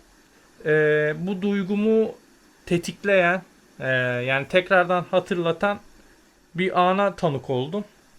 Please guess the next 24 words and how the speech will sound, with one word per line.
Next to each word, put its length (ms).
Şu 180
anda 420
oturduğumuz 680
ağacın 340
altına 400
gelene 420
kadar 340
Ohrid 380
Gölü'nün 300
kenarında 440
yürürken, 680
e, 80
Yaralı 880
Bilinç 360
kitabı 440
da 200
biraz 320
böyle 220
hatırıma 560
düştü. 360
Yaralı 320
Bilinç 240
kitabında 680
nesnenin 580